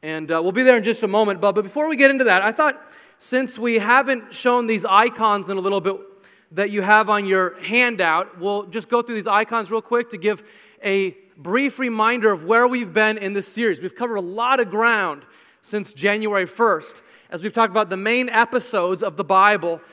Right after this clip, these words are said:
and we seek to go through the entirety of the meta-narrative of the Bible in two thousand eighteen. And so you'll see up on the screen here a number of fill-ins for those blanks on your handout. And these are the main episodes that we've already gone through to get to this point.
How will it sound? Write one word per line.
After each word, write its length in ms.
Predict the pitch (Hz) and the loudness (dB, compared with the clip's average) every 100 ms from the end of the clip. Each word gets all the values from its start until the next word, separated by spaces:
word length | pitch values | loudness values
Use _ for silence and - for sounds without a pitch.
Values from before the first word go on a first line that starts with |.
| - | -18
and 100 | 170 | -10
we 80 | 190 | -8
seek 300 | 196 240 247 | -6 -6 -4
to 80 | 233 | -2
go 260 | 185 226 240 | 2 2 2
through 280 | 240 233 | -2 -4
the 140 | 214 202 | -2 -4
entirety 880 | 202 - 233 269 262 254 254 185 175 | -6 -2 2 4 4 2 -2 -4 -4
of 60 | |
the 80 | 180 | -2
meta-narrative 800 | 196 240 226 214 202 190 196 - - - | 0 0 2 2 2 0 -6 -10 -20 -4
of 180 | 208 214 | -2 0
the 60 | |
Bible 440 | 190 196 190 190 202 | 2 6 6 2 -4
in 140 | 185 | -8
two 200 | - 226 | -8 -6
thousand 380 | 208 190 185 180 | 0 0 0 -4
eighteen. 580 | 185 196 190 214 190 147 - _ - - _ | -4 -6 -6 -8 -6 -8 -16 _ -20 -20 _
And 120 | 185 | -8
so 80 | 214 | -2
you'll 160 | 247 247 | 0 0
see 120 | 320 | 2
up 140 | 311 | 0
on 60 | 254 | 0
the 80 | 254 | -6
screen 320 | - 277 277 | -4 -2 0
here 120 | 247 | 0
a 40 | 220 | 2
number 260 | 247 233 | 2 2
of 100 | 208 | 2
fill-ins 600 | - 285 294 233 190 202 | 0 2 2 2 -4 -8
for 240 | - 220 214 | -4 -2 0
those 180 | 220 | -2
blanks 460 | 165 233 233 226 - | -4 -2 -2 -2 -6
on 180 | 208 214 | -6 -2
your 140 | 214 | -4
handout. 680 | 196 233 247 208 170 165 - - - | -2 -2 -2 -2 -2 -2 -6 -20 -16
And 100 | 220 | -6
these 120 | 277 | -6
are 80 | 247 | -4
the 80 | 254 | -4
main 300 | 233 269 285 | 0 0 0
episodes 500 | 254 254 262 247 202 | -2 -4 -2 -2 -2
that 60 | 208 | -6
we've 200 | 262 262 | -2 0
already 160 | 240 | 0
gone 360 | 170 220 240 247 | -2 0 0 -2
through 240 | 185 185 | -4 -6
to 100 | 196 | -2
get 160 | 180 214 | -4 -4
to 80 | 208 | -6
this 180 | 214 | -8
point. 460 | - 226 190 143 | -6 -4 -4 -6